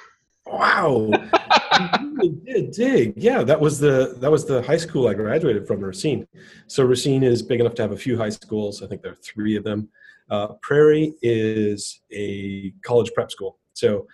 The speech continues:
Speaker 1: uh, it was actually a really good change for me. I went to where I grew up, actually, was kind of on a boundary that kept changing.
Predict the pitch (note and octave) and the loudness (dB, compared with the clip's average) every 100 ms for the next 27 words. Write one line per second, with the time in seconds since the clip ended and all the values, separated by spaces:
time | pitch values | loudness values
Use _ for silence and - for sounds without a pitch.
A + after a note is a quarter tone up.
0 | - _ _ - A2 G#2 B2+ C3+ E3 D3+ | -20 _ _ -2 -2 0 -4 2 2 2
1 | G#2+ A2+ F#2+ - A#2 - C#3+ A2+ A2 A2 | 0 -2 -4 -4 -6 -4 0 0 0 -2
2 | A2 G#2+ G#2 G#2 - _ _ _ _ - | 0 2 2 -4 -10 _ _ _ _ -2
3 | A#2+ E3 E3 B2 A2+ G#2 G#2+ A#2+ A#2 A2+ | 0 0 0 0 -2 -4 -6 -2 2 2
4 | F#2 - _ G2 G#2 - G2+ G2 - _ | 0 -10 _ -12 -10 -10 -10 -12 -14 _
5 | _ _ - A2+ - D#3 C3 A#2 G#2+ - | _ _ -4 -4 0 2 4 2 0 -2
6 | G#2+ C#3 F3+ F#3 - - - - B2 D#3 | 0 2 2 2 0 -6 -6 -6 -2 -2
7 | B3 | -4